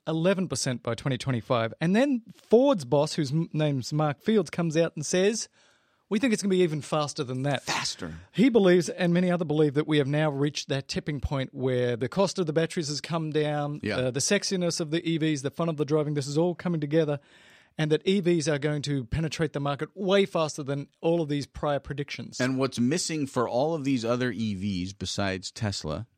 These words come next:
Speaker 2: is that none of them have battery capacity, enough battery capacity to really ramp this up as quickly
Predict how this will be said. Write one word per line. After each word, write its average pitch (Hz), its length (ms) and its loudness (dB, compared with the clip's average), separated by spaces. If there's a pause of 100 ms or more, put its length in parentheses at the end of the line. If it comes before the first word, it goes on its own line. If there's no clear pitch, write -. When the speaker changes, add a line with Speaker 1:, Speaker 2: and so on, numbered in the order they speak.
(1120)
Speaker 2:
is 95 160 -2
that 95 240 -4
none 104 320 0
of 113 180 -6
them 101 140 -4
have 98 240 -6
battery 92 320 -4
capacity, 85 640 -6
enough 95 420 -2
battery 98 360 -4
capacity 95 600 -8 (360)
to 107 120 0
really 104 400 -2
ramp 92 380 -4
this 90 200 -2
up 87 200 -2
as 82 180 -6
quickly 92 520 -4